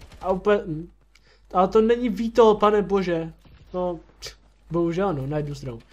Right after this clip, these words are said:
Jo, a zase střílej po mně, ty pičo, si jdi do prdele. Koho zajímáš? Nikoho, no, novinka, vítej ve světě. Blbečku. Dobře. Skončila nám hra. Opět jsme prohráli.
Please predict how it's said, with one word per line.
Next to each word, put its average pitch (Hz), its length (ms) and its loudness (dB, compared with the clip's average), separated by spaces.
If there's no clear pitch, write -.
Jo, 190 160 2
a 208 80 6
zase 214 220 4
střílej 196 300 0
po 202 120 -2
mně, 196 160 0
ty 165 100 -8
pičo, 160 240 -12
si 156 160 -8
jdi 160 100 0
do 147 80 -4
prdele. 135 460 -8
Koho 147 220 -4
zajímáš? 127 540 -8
Nikoho, 143 440 -4
no, 170 300 -2
novinka, 147 480 -4
vítej 139 300 -8
ve 139 100 -6
světě. 135 340 -14
Blbečku. 135 500 -8
Dobře. 160 400 -4
Skončila 165 480 4
nám 160 180 6
hra. 214 280 2
Opět 214 220 -2
jsme 214 160 0
prohráli. 180 480 0